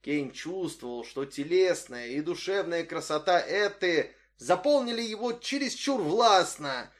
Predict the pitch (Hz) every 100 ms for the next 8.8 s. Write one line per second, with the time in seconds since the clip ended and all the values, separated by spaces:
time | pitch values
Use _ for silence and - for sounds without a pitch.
0 | _ - - 147 147 190 160 - _ 143
1 | 156 196 196 247 226 - 190 202 247 160
2 | - 226 262 240 - 240 277 339 302 185
3 | 127 - _ _ _ _ - 123 170 220
4 | 294 330 226 202 262 - 147 170 220 214
5 | - - 339 294 - 170 - - 233 226
6 | 339 247 277 262 - - _ - 339 330
7 | 320 302 247 320 330 330 175 143 139 -
8 | 131 143 139 135 110 78 60 -